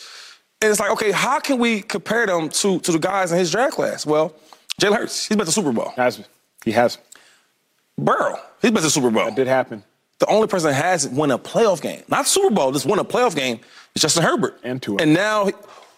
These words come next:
Speaker 1: I mean, but I didn't want to 'cause he didn't get the,
Speaker 2: I know, right?
Speaker 1: he didn't get the money
Speaker 2: They're
Speaker 1: yet.
Speaker 2: gonna cuss me out online if I didn't mention it.
Speaker 1: <laughs> But, but so,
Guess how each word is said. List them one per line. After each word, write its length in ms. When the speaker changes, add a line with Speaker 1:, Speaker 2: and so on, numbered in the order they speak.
Speaker 1:
I 60
mean, 120
but 160
I 100
didn't 160
want 100
to 60
'cause 80
he 80
didn't 180
get 80
the, 180
Speaker 2:
I 40
know, 120
right? 100
Speaker 1:
he 160
didn't 60
get 100
the 80
money 220
Speaker 2:
They're 80
Speaker 1:
yet. 40
Speaker 2:
gonna 140
cuss 220
me 120
out 140
online 380
if 60
I 160
didn't 160
mention 280
it. 200
Speaker 1:
<laughs> 40
But, 280
but 200
so, 300